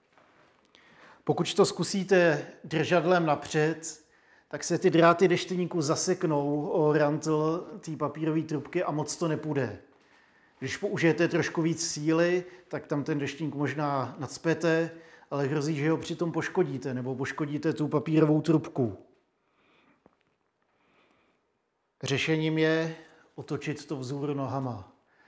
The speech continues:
Otočit ten deštník a pak, i když není dokonale složený, tak do té papírové trubky zajede docela dobře. Proč to říkám?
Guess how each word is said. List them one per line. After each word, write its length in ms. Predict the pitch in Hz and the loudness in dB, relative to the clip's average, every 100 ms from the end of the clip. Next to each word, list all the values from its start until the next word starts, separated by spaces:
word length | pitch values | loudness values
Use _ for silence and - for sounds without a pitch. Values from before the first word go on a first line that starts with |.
| - - _ _ | -20 -20 _ _
Otočit 540 | 156 127 165 160 160 - | -10 -6 -4 -4 -6 -4
ten 180 | 170 | -4
deštník 840 | 147 135 - 151 151 147 151 - - _ _ _ | -2 -4 -6 -6 -4 -4 -8 -14 -20 _ _ _
a 120 | 139 | -6
pak, 220 | 127 147 185 | -4 -4 -4
i 60 | |
když 240 | 170 170 165 | -4 -4 -2
není 220 | 156 160 | 0 2
dokonale 420 | 147 160 156 160 | 2 0 0 0
složený, 760 | 151 147 139 151 139 127 131 135 - - | 0 -2 -2 0 -2 -4 -6 -12 -20 -10
tak 140 | 143 | -8
do 100 | 123 | -6
té 160 | 135 147 | -6 -6
papírové 500 | 139 139 147 147 147 | -8 -4 -2 -2 -2
trubky 360 | 147 127 - 131 | -4 -8 -6 -2
zajede 320 | 135 131 135 | 0 2 2
docela 400 | 131 - 143 135 | 0 2 2 4
dobře. 460 | 131 120 123 104 - - _ _ _ _ - - _ | 4 2 2 0 -4 -16 _ _ _ _ -20 -20 _
Proč 220 | 156 147 | -2 2
to 140 | - 175 | 6 6
říkám? 760 | 165 170 147 143 160 180 202 | 6 8 10 10 6 0 -8